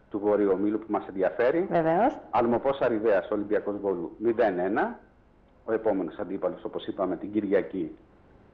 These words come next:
Speaker 1: στο Βόλο, Απόλλων Πόντου Πιερικός δύο δύο, Θεσπρωτός αεπ Κοζάνης τρία ένα, Πανσεραϊκός Βέρεια στο ογδόντα έξι ο Λαϊτάν ένα μηδέν,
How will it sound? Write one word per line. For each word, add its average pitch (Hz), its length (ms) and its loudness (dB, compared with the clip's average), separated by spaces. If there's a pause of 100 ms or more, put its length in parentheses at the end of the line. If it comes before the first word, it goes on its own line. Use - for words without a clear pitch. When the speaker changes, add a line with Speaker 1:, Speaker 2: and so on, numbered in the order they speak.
(140)
Speaker 1:
στο - 220 0
Βόλο, 107 520 6 (120)
Απόλλων 104 440 2
Πόντου 90 520 2
Πιερικός 87 600 0
δύο 110 280 4
δύο, 165 380 2 (640)
Θεσπρωτός 120 680 4 (180)
αεπ 120 340 6
Κοζάνης 98 560 2 (100)
τρία 92 240 4
ένα, 139 360 2 (420)
Πανσεραϊκός 85 580 -2
Βέρεια 85 340 2
στο - 140 -16
ογδόντα 90 240 0
έξι 85 220 0
ο 78 40 0
Λαϊτάν 82 440 0 (260)
ένα 117 240 4
μηδέν, 135 400 2